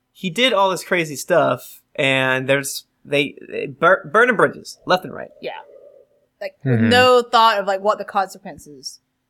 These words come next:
Speaker 2: would be.
Speaker 1: Yeah. Well, you know, he, he has bastard blood. They're, they're, they're, they're,
Speaker 2: Exactly.
Speaker 1: they're
Speaker 2: He
Speaker 1: born
Speaker 2: can't
Speaker 1: of lust and,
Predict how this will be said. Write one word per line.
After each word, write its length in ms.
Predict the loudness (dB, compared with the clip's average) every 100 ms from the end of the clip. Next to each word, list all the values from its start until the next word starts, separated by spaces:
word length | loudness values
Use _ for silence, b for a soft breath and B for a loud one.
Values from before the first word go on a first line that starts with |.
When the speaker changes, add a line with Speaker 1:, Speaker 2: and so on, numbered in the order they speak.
| _ -16
Speaker 2:
would 180 | -14
be. 300 | -14 -16 -20 _ _ _ _ _ _ _ _ _ _ -20
Speaker 1:
Yeah. 180 | -20 _ _ _ _ _ _ _ _ -18
Well, 240 | -18 -16 -8
you 80 | -2
know, 100 | 2
he, 180 | 4 4
he 60 |
has 140 | 2 0
bastard 400 | 0 0 -2 -10
blood. 300 | -8 -8 -8
They're, 200 | -8 -8
they're, 200 | -8 -10
they're, 40 | -8
they're, 460 | -12 -12 -8 -6 -4
Speaker 2:
Exactly. 120 | -6
Speaker 1:
they're 100 | -6
Speaker 2:
He 60 | 0
Speaker 1:
born 300 | 2 4 4
Speaker 2:
can't 100 | 0
Speaker 1:
of 120 | 2
lust 460 | 2 2 0 -14 -16
and, 180 | -16